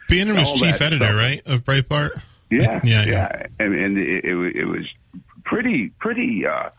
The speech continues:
Speaker 2: uh, severe. I mean, and at the end of these debates, the crowd that's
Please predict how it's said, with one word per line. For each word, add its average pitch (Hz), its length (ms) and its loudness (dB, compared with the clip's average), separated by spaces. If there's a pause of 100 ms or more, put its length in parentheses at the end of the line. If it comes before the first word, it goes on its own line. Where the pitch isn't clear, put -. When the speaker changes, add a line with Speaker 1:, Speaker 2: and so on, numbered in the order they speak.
(400)
Speaker 2:
uh, - 460 -6 (160)
severe. 104 500 0
I 82 80 -2
mean, 87 320 0 (180)
and 90 140 -2
at 123 160 -4
the 120 160 -2
end 127 160 -2
of 104 60 -4
these 90 260 -2
debates, 87 460 -4
the 78 80 -6
crowd 110 480 -4
that's 82 180 -4